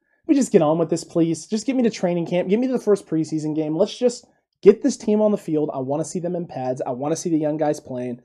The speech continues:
I wanna see the depth pieces playing. You know, I wanna see them, what,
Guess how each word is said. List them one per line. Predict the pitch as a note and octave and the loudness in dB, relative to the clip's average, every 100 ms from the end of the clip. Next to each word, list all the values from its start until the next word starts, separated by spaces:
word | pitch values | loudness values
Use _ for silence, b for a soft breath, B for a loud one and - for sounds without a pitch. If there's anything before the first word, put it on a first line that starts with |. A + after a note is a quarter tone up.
| _ | _
I | - | -8
wanna | C3 C#3 E3 | -4 -2 -2
see | - | -2
the | F3 | -4
depth | D#3 D#3 - | 0 0 0
pieces | - C3+ C3+ - | -6 -6 -6 -12
playing. | C3 A#2+ A#2+ - _ _ _ | -10 -8 -10 -14 _ _ _
You | B2 | -4
know, | B2+ | 0
I | B2+ | 0
wanna | D3 | 0
see | - D#3+ | -2 -2
them, | D#3 D#3 | 0 -2
what, | - D3 - | 0 2 2